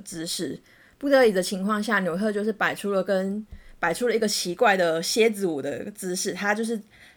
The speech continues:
在以前，他以前参加实验的时候，发现说这个模仿姿势可以让蝎子们停止对他的攻击，他就模仿了一个有点像螃蟹蝎子走路，然后横，横着走，然后走到了他哥哥的，好不容易找他哥哥的门房前。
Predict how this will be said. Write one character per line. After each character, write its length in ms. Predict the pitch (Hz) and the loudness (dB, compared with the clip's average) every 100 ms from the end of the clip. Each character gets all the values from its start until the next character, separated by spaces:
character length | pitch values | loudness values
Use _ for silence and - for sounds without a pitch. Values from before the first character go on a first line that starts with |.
| - | 2
在 180 | 262 220 | 4 6
以 120 | 180 | 4
前， 180 | 196 180 | 0 2
他 160 | 226 | 2
以 140 | 214 196 | 0 -2
前 180 | 185 | -6
参 160 | 180 214 | -4 0
加 160 | 226 226 | 0 0
实 180 | - | -2
验 100 | 175 | -2
的 100 | 185 | -4
时 120 | 165 175 | -4 -4
候， 80 | |
发 200 | 170 202 | 0 0
现 180 | 214 214 | 2 0
说 340 | 190 185 170 180 - - - | -2 -2 -2 -4 -14 -20 -10
这 200 | - 285 | -2 0
个 340 | 226 208 196 185 | 4 6 6 4
模 180 | 185 226 | 2 4
仿 320 | 226 160 185 | 4 2 -4
姿 340 | - - 220 | -12 -4 -2
势 220 | 226 247 | 0 0
可 100 | 208 | 0
以 60 | 233 | 2
让 200 | 226 220 | 4 2
蝎 280 | 220 214 202 | 0 0 -2
子 160 | 185 | -2
们 200 | 165 160 156 _ _ - | -4 -6 -8 _ _ -10
停 180 | 180 226 | -6 -4
止 160 | 226 | -2
对 100 | 185 | -2
他 120 | 180 180 | -2 -2
的 80 | |
攻 260 | - 151 170 | -4 -6 -6
击， 200 | - 147 - - - | -12 -16 -18 -18 0
他 100 | 220 | 4
就 80 | 254 | 4
模 200 | 202 202 | 4 2
仿 180 | 202 | 0
了 100 | 160 | 0
一 60 | 175 | -2
个 240 | 185 160 - - - _ - | 0 0 -2 -16 -20 _ 0
有 80 | |
点 80 | 214 | 2
像 140 | 220 214 | 2 0
螃 240 | 190 185 | 0 0
蟹 220 | 269 247 | 4 4
蝎 160 | 220 233 | 6 4
子 80 | 208 | 2
走 160 | 156 | -2
路， 140 | 185 165 | -2 -2
然 100 | 170 | -4
后 60 | |
横， 360 | 208 175 180 196 - _ - | 0 0 0 -6 -12 _ -4
横 180 | 170 196 | -2 2
着 100 | 208 | 0
走， 320 | - 156 - - _ | 0 -6 -8 -16 _
然 120 | 151 | -4
后 80 | 208 | -2
走 200 | 220 - | -2 0
到 180 | 208 196 | 2 4
了 60 | |
他 120 | 190 196 | 2 0
哥 180 | 202 | 0
哥 180 | 196 196 | 0 0
的， 260 | 180 160 160 | 2 0 -2
好 140 | 160 | -4
不 80 | 208 | -2
容 140 | 214 | -2
易 40 | 208 | 0
找 100 | 170 | 0
他 140 | 180 | 0
哥 140 | 202 185 | -2 -2
哥 140 | 190 | 0
的 160 | 170 190 | 0 -2
门 240 | - 165 | -6 -8
房 200 | - - | -10 -10
前。 220 | 170 - | -12 -14